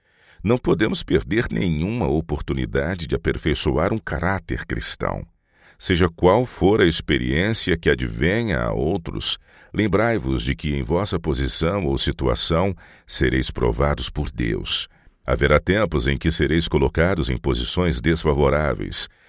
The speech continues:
mas em tais ocasiões pleiteai com Deus, confiai nele e andai em fé singela perante o Senhor. Então os anjos do céu sensibilizarão vossa mente. Não permitais que vossa mente seja cheia do eu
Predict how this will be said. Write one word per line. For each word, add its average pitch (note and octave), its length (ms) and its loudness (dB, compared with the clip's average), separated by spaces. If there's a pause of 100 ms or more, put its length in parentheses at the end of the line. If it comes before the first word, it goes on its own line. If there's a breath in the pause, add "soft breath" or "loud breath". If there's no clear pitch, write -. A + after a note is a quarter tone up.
(180 loud breath)
mas F#2+ 260 0
em B2 80 0
tais A#2+ 300 2
ocasiões C2 720 2
pleiteai E2 640 0
com D2+ 240 0
Deus, A#1+ 540 -2 (160 soft breath)
confiai G#2+ 420 2
nele B1 500 -2 (320 loud breath)
e C2+ 120 0
andai C2+ 420 0
em C2 140 -2
fé B1+ 260 0
singela E2+ 880 0
perante C2+ 560 0
o - 20 -2
Senhor. G#1 640 -4 (680 loud breath)
Então E2 480 2
os C2 160 -2
anjos D#2 460 0
do C2 100 -2
céu F2 340 2
sensibilizarão D2+ 1120 0
vossa C2 300 -2
mente. A1+ 580 -6 (500 loud breath)
Não E2+ 140 4
permitais A2+ 600 2
que F2 100 -4
vossa E2 320 2
mente D#2+ 340 0
seja C#2+ 360 0
cheia E2+ 360 0
do C#2 280 -2
eu G#2 260 4